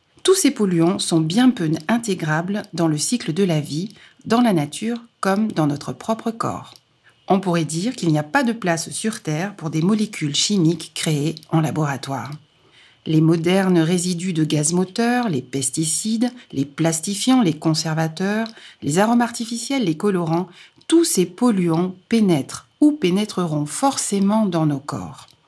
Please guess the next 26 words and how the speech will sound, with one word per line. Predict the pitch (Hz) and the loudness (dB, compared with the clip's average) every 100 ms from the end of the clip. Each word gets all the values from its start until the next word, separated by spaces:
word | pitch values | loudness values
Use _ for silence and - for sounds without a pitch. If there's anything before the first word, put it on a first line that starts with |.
| _ _ _ - | _ _ _ -4
Il | 185 | -2
faut | - 240 | 0 0
se | 196 | 0
rappeler | 180 180 185 202 | 0 0 -2 0
que | 170 | 0
l'être | 175 185 | -2 0
humain | 180 175 226 | 2 2 2
est | 226 - | 0 0
en | 165 | -2
bout | 156 254 | 0 0
de | 202 | 0
chaîne | 185 - 196 202 - | 0 2 2 0 0
alimentaire, | 185 180 160 151 160 165 180 - - _ - | 0 2 2 0 -2 -4 -4 -8 -20 _ 0
en | 196 | 2
étant | 185 185 151 | 0 -2 -4
lui-même | 151 175 220 185 151 147 | -2 0 2 4 2 0
en | 156 | -2
dernière | 151 165 226 220 180 | -2 0 0 0 0
instance | 160 - 151 156 160 - - _ - | 0 -2 -2 -2 -2 -6 -12 _ -4
le | 147 | -2
réceptacle | 190 - 165 - 156 156 - 165 - | 0 0 -2 -6 -6 -6 -6 -8 -6
de | 151 | -8
toutes | 151 - 214 | -6 -6 -6
ces | - 147 | -4 -4
folles | - - 165 165 - - 151 | -4 -2 0 0 -2 -6 -2
inventions. | 151 139 139 - 127 | -2 -2 -4 -4 -4